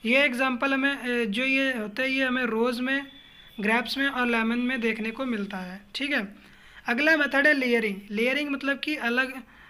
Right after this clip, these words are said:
अ, layering का मतलब क्या होता है, एक के ऊपर परत चढ़ाना। But यहाँ पर क्या है, देखते हैं। A branch of plant is pulled and its part is covered with moist soil, leaving the top part outside in air।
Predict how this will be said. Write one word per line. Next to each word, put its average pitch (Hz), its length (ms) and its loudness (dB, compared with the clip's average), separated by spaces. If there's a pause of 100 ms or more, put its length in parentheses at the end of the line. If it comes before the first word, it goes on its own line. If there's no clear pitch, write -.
(500)
अ, 220 200 0
layering 269 420 2
का 302 60 0
मतलब 269 260 -2
क्या 269 120 0
होता 277 160 0
है, 294 80 0
एक 262 220 0
के 277 60 -2
ऊपर 285 160 -2
परत 233 260 -4
चढ़ाना। 202 380 -4
But 233 200 -4
यहाँ 220 280 0
पर 247 180 -4
क्या 269 140 0
है, 277 80 4
देखते 233 300 -2
हैं। 196 180 -6 (800)
A 247 40 2
branch 269 400 2
of 311 160 4
plant 254 260 2
is 277 100 -2
pulled 262 300 -4
and 277 240 0
its - 200 -10
part 247 200 2
is 277 200 -8
covered 240 300 0
with 262 140 -4
moist 214 360 -2
soil, 202 340 -6 (800)
leaving 262 280 0
the 277 160 2
top 262 140 0 (120)
part 269 160 2
outside 233 420 -2
in 220 140 -2
air। 185 200 -8